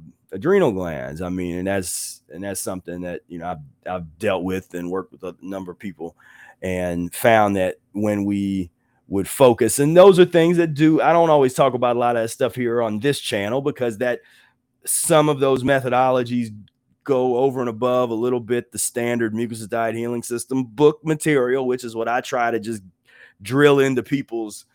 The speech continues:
uh, uh, heads. But, uh, when, but when you know that, if you, you know, like, okay, 'cause, 'cause usually people start getting those symptoms and then they, they don't know that. Like, just something as simple as, okay,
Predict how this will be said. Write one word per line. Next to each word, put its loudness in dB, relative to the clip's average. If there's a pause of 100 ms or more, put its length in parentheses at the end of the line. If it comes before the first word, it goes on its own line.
(400)
uh, -14 (500)
uh, -8
heads. 2 (920)
But, 2
uh, 0 (580)
when, -2
but 0
when 2
you 2
know 6
that, -2
if -8
you, -6
you -6
know, -2
like, -4
okay, -4 (320)
'cause, -4
'cause -4
usually -2
people -10
start -4
getting -6
those -6
symptoms -4
and -4
then -6 (440)
they, 0 (160)
they 6
don't 2
know 6
that. -4
Like, -4
just -6
something -2
as -6
simple -4
as, -4
okay, -4